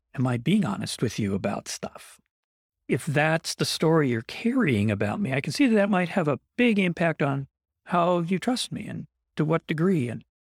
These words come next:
so if that's the case, then what happens for you? What do you start doing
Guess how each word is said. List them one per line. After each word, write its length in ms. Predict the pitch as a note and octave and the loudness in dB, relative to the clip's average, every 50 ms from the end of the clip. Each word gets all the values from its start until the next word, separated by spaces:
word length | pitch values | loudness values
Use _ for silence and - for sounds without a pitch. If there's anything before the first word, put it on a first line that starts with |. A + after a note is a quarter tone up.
| _ _ _ - | _ _ _ -2
so 160 | - G3+ F3 | 2 2 4
if 80 | D3 | 4
that's 200 | - A3 A#3+ - | 4 4 2 2
the 100 | - - | 0 -2
case, 480 | - A#3 A#3+ F3 A2+ B2+ E3 - - - _ _ _ _ _ _ - | 0 2 2 2 0 0 -2 -6 -10 -14 _ _ _ _ _ _ 0
then 640 | D#3+ D#3 C#3+ C3+ C#3 C#3 C#3 C#3 D3 - B3+ G3 | 2 4 4 6 4 4 4 4 2 2 0 -2
what 340 | D3+ D3 D3 D3 D3+ F3 E3+ | -2 0 0 2 2 2 2
happens 640 | - - - E3 D#3 D#3+ - D#3+ C#3+ D3 D3 - - | 2 0 0 2 2 2 0 0 0 0 -2 -4 -6
for 160 | - - C#3 | -4 0 0
you? 340 | C3 C3+ C#3+ C#3 A#2+ A2 A2 | 2 2 2 2 2 2 0
What 160 | G#2+ G#2+ A#2+ | 0 0 0
do 60 | D3 | 2
you 400 | D#3 D#3 D3+ D3 C#3+ C#3 C3+ C3 | 2 2 2 0 0 -2 -4 -6
start 800 | - - - - - - - - - - - C#3 C#3 C3 C3 - _ _ _ _ _ _ _ _ _ - | -8 -10 -10 -8 -8 -8 -8 -10 -8 -2 0 2 2 2 0 -4 _ _ _ _ _ _ _ _ _ -2
doing 480 | - C#3 D3+ D#3+ C#3+ A#2+ G#2 F#2+ G2 | 2 4 4 4 4 4 2 0 -4